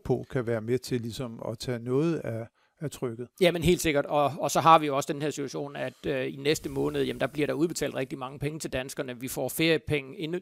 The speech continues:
Speaker 2: de indefrosne feriepenge, de tre uger. Folk på overførselsindkomster, de får tusind kroner, øh, ind på deres nemkonto helt automatisk. Så der kommer også noget yderligere,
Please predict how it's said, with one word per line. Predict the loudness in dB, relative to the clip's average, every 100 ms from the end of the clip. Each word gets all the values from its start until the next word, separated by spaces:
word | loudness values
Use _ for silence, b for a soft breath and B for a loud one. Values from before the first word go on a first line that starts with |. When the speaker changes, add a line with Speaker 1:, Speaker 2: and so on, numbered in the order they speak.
| -6
Speaker 2:
de | -6
indefrosne | -4 -4 -6 -6
feriepenge, | -4 -2 -2 -6 -10
de | -12
tre | 0 2 2
uger. | 0 -2 -2 B B B
Folk | 2 2 4
på | 2
overførselsindkomster, | 2 0 -4 -4 -6 -6 -10 -12
de | -8
får | -2 -2
tusind | -2 -8 -10 -10
kroner, | -8 -4 0 -2 -2
øh, | -4 -4
ind | -4
på | -4
deres | -4 -4
nemkonto | -6 -8 -8 -10 -6
helt | -4 -2
automatisk. | -4 -6 -4 -4 -2
Så | -4
der | 6
kommer | 8 8
også | 6 4 2
noget | 2
yderligere, | 4 4 4 2 2